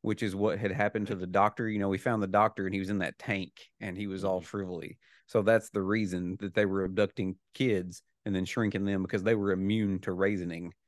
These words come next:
Speaker 1: and they were trying to figure it out. So the
Speaker 2: 'Cause
Speaker 1: whole
Speaker 2: their bodies
Speaker 1: time
Speaker 2: were still kind of, like, elastic and growing.
Speaker 1: Right. The whole time, whether we knew it or not, the, the goal of us was trying to get re-embiggened and then to also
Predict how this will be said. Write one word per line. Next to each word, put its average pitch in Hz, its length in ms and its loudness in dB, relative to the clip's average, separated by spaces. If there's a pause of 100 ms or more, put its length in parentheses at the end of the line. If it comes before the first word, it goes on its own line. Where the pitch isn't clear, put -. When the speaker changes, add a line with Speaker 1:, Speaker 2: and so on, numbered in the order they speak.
(200)
Speaker 1:
and 104 100 -2
they 101 60 2
were 98 80 0
trying 104 200 0
to 101 60 -2
figure 90 300 -2
it 80 80 -4
out. 85 300 -4 (360)
So 123 140 4
the 107 140 2
Speaker 2:
'Cause - 0 -
Speaker 1:
whole 151 140 6
Speaker 2:
their 147 100 2
bodies 127 380 2
Speaker 1:
time - 20 -6
Speaker 2:
were 90 60 -10
still 92 220 -10
kind 87 180 -10
of, 85 60 -12
like, 85 140 -10
elastic 85 640 -10
and 78 120 -12
growing. 82 460 -12 (240)
Speaker 1:
Right. 107 500 4
The 127 140 0
whole 147 160 8
time, 139 260 4
whether 113 180 4
we 110 100 2
knew 110 140 4
it 104 40 2
or 95 100 2
not, 95 460 2
the, 101 380 0 (220)
the 104 100 -4
goal 104 580 2
of 101 140 2
us 98 360 0 (680)
was 104 100 -8
trying 107 240 2
to 104 60 -2
get 98 220 0
re-embiggened 98 1300 -2 (480)
and 101 200 2
then 98 160 2
to - 80 0
also 98 600 2